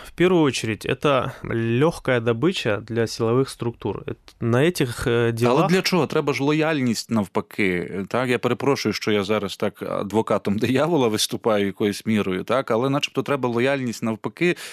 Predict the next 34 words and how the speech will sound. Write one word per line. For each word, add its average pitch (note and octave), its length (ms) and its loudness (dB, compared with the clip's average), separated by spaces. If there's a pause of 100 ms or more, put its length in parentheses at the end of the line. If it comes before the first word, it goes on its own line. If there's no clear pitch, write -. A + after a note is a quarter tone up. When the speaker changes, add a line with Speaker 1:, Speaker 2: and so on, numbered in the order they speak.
(160)
Speaker 2:
е, G#2 100 0
великої A#2 720 0
величезної A2 640 0
громади, A2+ 560 2
корінного G#2 460 -2
населення G2+ 540 0
Криму. G#2 500 -4 (300)
Для A2 180 0
чого D#3 260 2
такі C3+ 240 -4
справи? C3+ 380 0
Вони A#2 240 0
ж - 140 0
не A2+ 120 2
вно-, A#2 360 0
навряд B2 340 0
чи - 120 -4
вносять G#2+ 640 -2
позитив, G#2 760 0
е, F2+ 320 -2
та, G2 160 2
або F#2+ 140 -2
якийсь F#2+ 260 -4
конструктив. - 800 -2 (540)
Speaker 1:
Вот, A#2 320 -4
э, A#2 340 4
в A2+ 100 0
этом, D3 260 2
м, G#2+ 1200 0 (140)
мы C3+ 80 4
тоже A#2+ 300 2
не G#2+ 120 0
можем G#2+ 300 0
понять, B2+ 540 -2